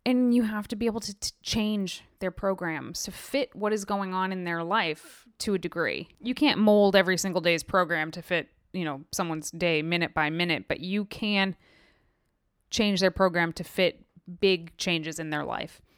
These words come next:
Um, also, if somebody has started to lose motivation, it's very easy for me to say, "Hey, I want you to send me a message every single night. Every night this week, send me a message and tell me how you did."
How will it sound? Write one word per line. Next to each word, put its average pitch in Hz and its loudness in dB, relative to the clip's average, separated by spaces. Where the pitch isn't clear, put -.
Um, 160 -4
also, 196 4
if 170 -2
somebody 185 -2
has 175 -2
started 175 2
to 180 -8
lose 170 -2
motivation, 165 -2
it's 156 -10
very 170 -2
easy 185 -4
for 185 -8
me 170 -4
to 165 -4
say, 156 2
"Hey, 226 2
I 175 -2
want 180 0
you 185 -10
to 175 -6
send 185 -2
me 175 0
a - -2
message 170 -6
every 160 -4
single 165 -8
night. 160 -10
Every 190 4
night 196 2
this 185 -2
week, 175 -4
send 180 -4
me 180 0
a 175 0
message 175 -2
and 175 -6
tell 170 -4
me 170 -2
how 170 -6
you 170 -6
did." 151 -6